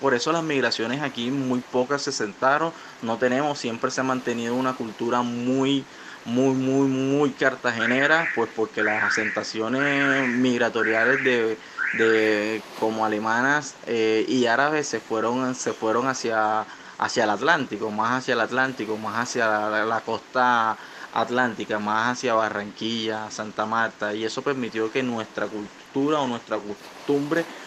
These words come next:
fuera muy dada a ser cartagenero. Por eso nos consideramos muy, muy, muy, muy cartageneros.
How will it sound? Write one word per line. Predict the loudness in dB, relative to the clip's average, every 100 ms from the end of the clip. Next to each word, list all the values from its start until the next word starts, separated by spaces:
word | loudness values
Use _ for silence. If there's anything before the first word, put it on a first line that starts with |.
| -6 2
fuera | 4 4
muy | 2 -2
dada | 2 4 6 4 4
a | 2
ser | 0 0 0
cartagenero. | 0 0 2 -2 0 0 0 -4 -8 -2
Por | 0
eso | 0 2 0
nos | 0 -2 -2 -2
consideramos | -6 -4 -2 0 0 0 -4
muy, | -4 -4 -2 -2
muy, | -2 -2
muy, | -2 0 -2
muy | -2 -2 -2 -2 -4
cartageneros. | -2 -2 -2 -4 -2 -4 -4 -4